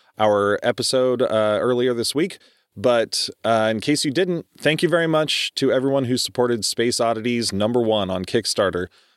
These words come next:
Uh, we successfully funded, and we are doing the next step right now to, to get all that shit out to everyone. And, um, we are very appreciative, and there will be more to come.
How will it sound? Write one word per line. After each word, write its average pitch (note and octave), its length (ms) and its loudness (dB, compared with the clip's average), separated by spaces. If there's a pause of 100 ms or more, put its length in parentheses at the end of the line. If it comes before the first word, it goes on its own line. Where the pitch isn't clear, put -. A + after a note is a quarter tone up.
(100)
Uh, F#2+ 220 0
we G2 80 2
successfully A#2+ 640 0
funded, F#3+ 520 0 (460)
and A#2 680 0
we B2 180 2
are A2+ 580 0 (520)
doing D3+ 240 2
the D#3 80 0
next D#3 240 -2
step - 400 -4
right A2 280 0
now G#2 280 0
to, G2 240 0
to G2 340 0
get A2 180 0
all A2 120 2
that A2+ 200 0
shit B2 240 -2
out A#2+ 200 0
to B2+ 80 -2
everyone. B2 640 -2
And, G2+ 320 0
um, F#2 540 0
we G2+ 220 -4
are F2+ 360 2 (180)
very G#2 220 2
appreciative, G2 600 -2 (140)
and F2 640 -6 (520)
there F#2+ 120 0
will F2+ 80 0
be F#2+ 100 0
more G#2 180 0
to A#2+ 60 0
come. E3+ 260 -4